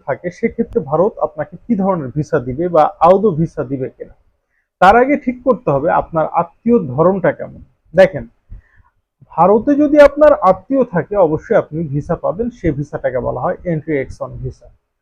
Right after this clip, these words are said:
তবে এটা পাওয়ার জন্য কিছু শর্ত থাকতে হবে, শুধু আত্মীয় হলে হবে না, আত্মীয় ধরনটা থাকতে হবে। আত্মীয় ধরনটা কি? যদি সরাসরি ব্লাড কানেক্টেড আত্মীয় হয়, সেক্ষেত্রে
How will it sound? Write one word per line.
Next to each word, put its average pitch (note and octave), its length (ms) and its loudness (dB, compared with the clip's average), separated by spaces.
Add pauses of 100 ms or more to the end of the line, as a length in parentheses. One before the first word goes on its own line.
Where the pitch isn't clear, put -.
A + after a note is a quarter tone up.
(300)
তবে G#3 360 2 (180)
এটা E3+ 220 0
পাওয়ার G3 420 2
জন্য D4+ 220 0
কিছু C#4 200 0
শর্ত G3+ 300 -2
থাকতে D3+ 360 -4
হবে, E3 200 0
শুধু A3 220 -2
আত্মীয় F3 420 2
হলে D3+ 200 4
হবে C3 240 0
না, A#3+ 100 -2
আত্মীয় - 380 0
ধরনটা D3+ 480 0
থাকতে B2+ 320 -8
হবে। B2 260 -6
আত্মীয় D3+ 440 -6
ধরনটা E3+ 440 -2
কি? - 220 -12 (760)
যদি A3+ 280 4
সরাসরি A3+ 560 2
ব্লাড D#3+ 480 2
কানেক্টেড D#3+ 440 -2
আত্মীয় B2+ 400 -4
হয়, F#3 240 -4 (120)
সেক্ষেত্রে B3 720 0